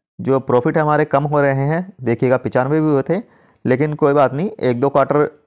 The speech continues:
और हम देखेंगे इसे। अगर हमने इसमें पोजीशन लेनी है तो अच्छे प्रॉफिट अगर कंपनी करती है तभी इसमें पोजीशन बनाई जा सकती है। पिछले दो क्वार्टर से हमारा जो प्रॉफिट है वो कम होता हुआ दिखाई दिया है, तो ये भी एक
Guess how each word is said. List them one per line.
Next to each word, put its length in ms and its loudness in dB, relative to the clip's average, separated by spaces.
और 200 2
हम 140 0
देखेंगे 400 0
इसे। 220 0
अगर 220 2
हमने 200 0
इसमें 160 -2
पोजीशन 320 -2
लेनी 220 -2
है 60 0
तो 100 -2
अच्छे 380 0
प्रॉफिट 480 -2
अगर 140 2
कंपनी 280 -4
करती 300 -2
है 160 0
तभी 220 2
इसमें 240 -2
पोजीशन 340 -2
बनाई 260 2
जा 100 4
सकती 320 -2
है। 140 0
पिछले 300 4
दो 140 2
क्वार्टर 300 0
से 160 2
हमारा 280 2
जो 100 2
प्रॉफिट 360 0
है 60 2
वो 100 0
कम 160 0
होता 220 0
हुआ 140 2
दिखाई 260 0
दिया 160 2
है, 100 0
तो 60 0
ये 180 2
भी 140 2
एक 180 2